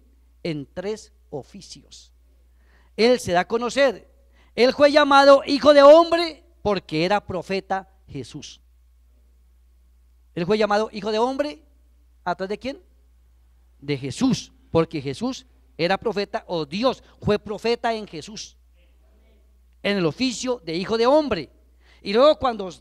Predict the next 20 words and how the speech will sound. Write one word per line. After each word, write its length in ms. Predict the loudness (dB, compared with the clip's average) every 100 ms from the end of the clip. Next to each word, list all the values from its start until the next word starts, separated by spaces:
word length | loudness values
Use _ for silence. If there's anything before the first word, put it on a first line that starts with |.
| _
deja 360 | -2 0 0
el 100 | -4
cuerpo 640 | -2 0 0 0 -6 -6 _ _ _ _
y 140 | -12 -10
lo 100 | -8
lleva 480 | -4 0 2 2
al 160 | 0 -2
trono 460 | 2 2 2 -4 -12 _ _ _
y 120 | -14
se 160 | -10 -10
sienta 480 | -2 -2 0 -4 -4
al 60 |
lado 200 | -2 -2
del 160 | -2 -2
Padre 500 | 2 2 0 -8 -12 _ _ _ -8
para 220 | -6 -4
que 100 | -2
haga 140 | -2
la 60 | -2
intercesión, 800 | -2 -4 -4 -8 -6 -6 -6